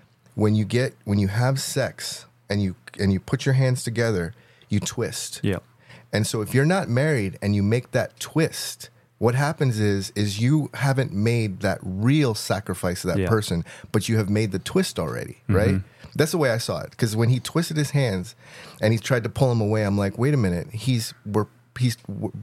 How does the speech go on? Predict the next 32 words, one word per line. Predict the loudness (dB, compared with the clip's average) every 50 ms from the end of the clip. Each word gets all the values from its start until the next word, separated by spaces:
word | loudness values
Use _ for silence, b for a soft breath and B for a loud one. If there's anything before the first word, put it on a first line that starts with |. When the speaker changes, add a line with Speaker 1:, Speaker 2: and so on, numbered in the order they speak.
| -12 _
Speaker 1:
the | 0 2 2
man | 4 4 4 4 2 2
or | 2 0 0
the | 0 0
woman | 0 0 0 0 0
is | -2 -2
trying | -2 0 0 0 0
to | -2 -4
pull | -8 -4 -2 0 0
away | 0 0 0 0 0 0 -2 -4 -8 -10 B B B B B B B B B B B B B -8 -2
because | 0 0 0 0 0 0 2 4 4 4 4 0 -2 -4 -8 -10 -2
they're | 0 2 2 4
not | 4 2 2 0 0
married." | 0 0 2 2 0 0 -4 -6 -10 -6
Speaker 2:
Yeah. | -2 -2 -2 -2 -2 0
Speaker 1:
Right? | 0 2 2 2 0 -4 B B B B B B B
If | -2 0 2
you're | 4 4 4 4
married, | 2 2 2 2 2 0 0 -2 -2 -4 -2
you | 0 2
don't | 2 4 2 2 0
need | 0 0 0
to | -2 -4
pull | -2 0 0 2
away, | 2 0 0 -2 -4 -6 -8 -12 -16 _ _ _ _ _ 0
right? | 2 2 2 2
Speaker 2:
Yeah. | 2 2
Speaker 1:
You've | 2 2 4 2
already | 2 2 2 0 2
made | 2 2 2 2 2 2 0 0 -4
the | -6
commitment. | -4 -2 0 2 2 0 0 -2 -4 -6 -6